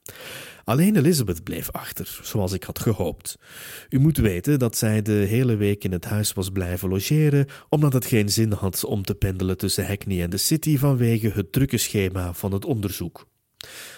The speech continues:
Ik ging ervan uit dat de séances werden opgeschort tot maandag en dat ze het weekend bij haar ouders zou doorbrengen. En daarom vroeg ik haar ook, toen we alleen in de salon achterbleven:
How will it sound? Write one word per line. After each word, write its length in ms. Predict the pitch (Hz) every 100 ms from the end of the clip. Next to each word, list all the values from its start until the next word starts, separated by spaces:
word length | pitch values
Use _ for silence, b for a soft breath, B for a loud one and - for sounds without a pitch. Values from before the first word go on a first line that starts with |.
| B B B B _ _
Ik 160 | 123
ging 200 | - 233
ervan 240 | 143 110 90
uit 340 | 90 156 135
dat 180 | 123 -
de 200 | 123 117
séances 720 | - 113 92 92 - 160 143
werden 520 | 135 135 123 131 127
opgeschort 580 | 170 - 131 - 131 123
tot 160 | 107 104
maandag 540 | 95 90 90 143 -
en 180 | - 123
dat 200 | 160 -
ze 120 | 135
het 180 | 107 -
weekend 480 | 165 180 135 135 113
bij 160 | 110
haar 160 | 98 95
ouders 400 | 98 101 98 -
zou 220 | 98 92
doorbrengen. 640 | 92 92 90 90 90 85 - B B B B -
En 180 | 104
daarom 540 | 98 92 92 165 196 -
vroeg 220 | 160 175
ik 140 | 170
haar 200 | 113 92
ook, 500 | - 160 170 - - -
toen 160 | 127 101
we 80 |
alleen 480 | - 92 101 127 131
in 120 | 101
de 80 | 90
salon 340 | - 92 127 147
achterbleven: 840 | 123 127 107 104 101 101 104 95